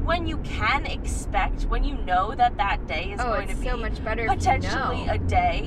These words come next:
Speaker 1: that's
Speaker 2: Yeah.
Speaker 1: gonna go long, I'm like, "Oh my God," like, I don't even care.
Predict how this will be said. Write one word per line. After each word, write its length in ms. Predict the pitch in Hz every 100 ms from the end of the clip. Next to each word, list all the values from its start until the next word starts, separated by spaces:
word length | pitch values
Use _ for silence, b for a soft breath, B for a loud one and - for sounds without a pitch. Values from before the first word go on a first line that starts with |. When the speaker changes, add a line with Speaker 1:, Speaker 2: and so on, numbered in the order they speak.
| 214
Speaker 1:
that's 200 | 220 214
Speaker 2:
Yeah. 20 |
Speaker 1:
gonna 160 | 262 247
go 180 | 202 190
long, 280 | 175 175 185
I'm 140 | -
like, 140 | 214 180 B B B
"Oh 100 | -
my 160 | 330 202
God," 220 | 220 233
like, 160 | 269 226
I 80 | 233
don't 160 | 226
even 240 | 202 - -
care. 320 | 202 185